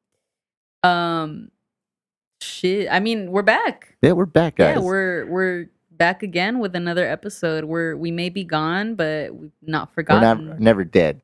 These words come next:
Speaker 1: Never
Speaker 2: Never
Speaker 1: dead.
Speaker 2: truly dead.
Speaker 1: Never truly dead.
Speaker 2: Maybe he's a little bit dead, but not
Speaker 1: But not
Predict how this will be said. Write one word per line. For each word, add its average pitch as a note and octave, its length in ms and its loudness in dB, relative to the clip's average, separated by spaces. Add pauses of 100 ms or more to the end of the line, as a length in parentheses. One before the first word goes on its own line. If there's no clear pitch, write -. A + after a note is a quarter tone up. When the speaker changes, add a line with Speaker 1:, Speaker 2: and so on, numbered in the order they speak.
Speaker 1:
Never G3 240 0
Speaker 2:
Never C#3 260 4
Speaker 1:
dead. D3 140 -6
Speaker 2:
truly G2 340 2
dead. - 300 -4
Speaker 1:
Never G#3+ 160 -2
truly E3 420 -6
dead. D3 440 -6
Speaker 2:
Maybe C3+ 180 6
he's G2 160 -6 (240)
a G#2+ 60 2
little A2 180 4
bit E2+ 220 0
dead, D2+ 340 -4 (240)
but G#2 100 2
not G#2 300 2 (520)
Speaker 1:
But E3 100 -4
not F#3 340 -2